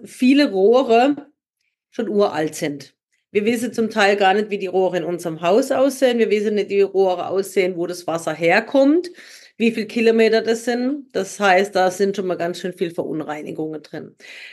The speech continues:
Das zweite Schwierige ist, dass im Leitungswasser mittlerweile, äh, nicht nur einfach ein bisschen Dreck drin ist, was rausgefiltert wird in der Kläranlage, sondern auch, äh, leider ganz schön viele Medikamentenrückstände.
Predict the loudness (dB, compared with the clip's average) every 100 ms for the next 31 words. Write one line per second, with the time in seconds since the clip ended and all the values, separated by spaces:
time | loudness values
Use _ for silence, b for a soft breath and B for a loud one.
0 | B -8 -6 0 4 4 2 -2 0 0
1 | 0 0 0 2 0 -2 -2 -2 -2 -2
2 | -2 -6 -2 0 0 0 -2 -2 -2 0
3 | 2 2 0 -2 -4 B B B B -2
4 | 2 4 4 4 2 2 -4 -2 -6 -4
5 | -2 -2 -2 -4 -4 0 0 -2 0 0
6 | 2 -2 0 -4 -2 0 0 0 -2 -6
7 | -4 -2 -2 -2 0 0 2 -2 -2 -4
8 | -2 0 0 0 2 0 -2 -4 -2 0
9 | 2 0 0 -2 0 0 -2 B B B
10 | B B -4 0 2 4 4 4 4 2
11 | 0 -2 -4 -4 -6 -4 -4 0 2 2
12 | 0 -2 -2 -2 0 0 -2 -4 -2 0
13 | 0 0 0 -2 -6